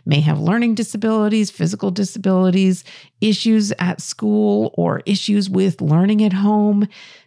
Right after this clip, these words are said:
that are unique to them. And it's not fair to not take those into account when you're making these important decisions about how they're going to spend their days.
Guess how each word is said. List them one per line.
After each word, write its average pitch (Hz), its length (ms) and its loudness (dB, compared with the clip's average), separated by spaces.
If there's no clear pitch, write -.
that 202 120 0
are 202 60 2
unique 226 400 0
to 277 140 -4
them. - 480 -2
And 233 360 0
it's - 280 -8
not - 180 0
fair 330 220 -2
to 349 80 -2
not 240 240 0
take 170 200 0
those 156 200 0
into 165 240 2
account 151 400 -2
when 151 120 4
you're 147 100 4
making 147 320 2
these 143 160 2
important 151 420 -2
decisions 185 460 -2
about - 320 -4
how 156 220 -2
they're 156 180 0
going 156 200 0
to 147 60 0
spend 147 300 -2
their 147 100 0
days. 175 240 -2